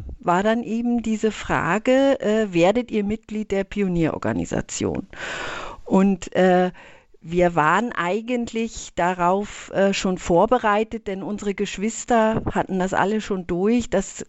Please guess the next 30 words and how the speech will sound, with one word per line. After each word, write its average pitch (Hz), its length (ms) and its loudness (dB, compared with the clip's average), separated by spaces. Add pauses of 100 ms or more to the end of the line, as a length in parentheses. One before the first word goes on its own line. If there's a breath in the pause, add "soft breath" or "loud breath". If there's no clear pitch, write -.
ganz 220 400 0
klar 180 440 -2
war, 160 240 2
da 170 220 -6
geht 175 380 -8
man 170 180 -2
nicht - 300 -4
rein, 247 500 2
das - 220 -8
ist, - 400 -10
äh, 170 320 4 (560 loud breath)
nicht 190 180 4
unsere 180 300 2
Überzeugung. 175 960 2
Und 196 200 -4
dann 196 300 0
haben 175 240 0
wir 208 300 2
eben, 240 420 -2 (760 loud breath)
äh, 185 200 2
brav 180 440 2
auch 196 280 -2
geantwortet, 254 1040 -4
äh, 214 280 -2 (140)
ja, 190 220 2
unsere 247 320 -4
Eltern 214 400 0
wollen 190 320 0
das 143 240 -4
nicht. - 300 -16